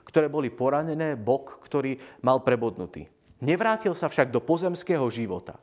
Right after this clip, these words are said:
Nebolo to také, ako pred jeho zmrtvých staním. Bol to iný druh jeho tela, iný druh jeho života. Takisto v ňom, v Ježišovi, všetci vstanú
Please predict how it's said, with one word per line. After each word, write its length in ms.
Nebolo 320
to 160
také, 560
ako 320
pred 320
jeho 480
zmrtvých 480
staním. 320
Bol 240
to 320
iný 320
druh 320
jeho 640
tela, 400
iný 240
druh 240
jeho 240
života. 480
Takisto 480
v 160
ňom, 240
v 40
Ježišovi, 640
všetci 400
vstanú 560